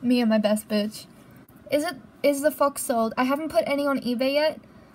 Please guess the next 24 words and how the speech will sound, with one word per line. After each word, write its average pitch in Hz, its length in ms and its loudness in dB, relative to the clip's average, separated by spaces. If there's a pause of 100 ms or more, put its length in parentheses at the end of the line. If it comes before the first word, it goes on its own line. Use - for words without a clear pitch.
(100)
Um, 247 220 0
I 269 140 0
will 294 140 0
tell 277 360 2
you 262 200 2
when 254 280 0
I 226 140 0
do 240 340 -2
because 220 380 -4
you 226 80 -2
guys 226 200 2
seem 247 160 0
to 220 60 -2
be 214 100 -2
interested, 226 560 -2
which 226 240 -4
I'm 240 220 0
so 240 220 0
thankful 233 440 -2
for. 226 360 2
Thank 226 240 -6
you 226 80 -10
so 214 180 -6
much. 214 380 -6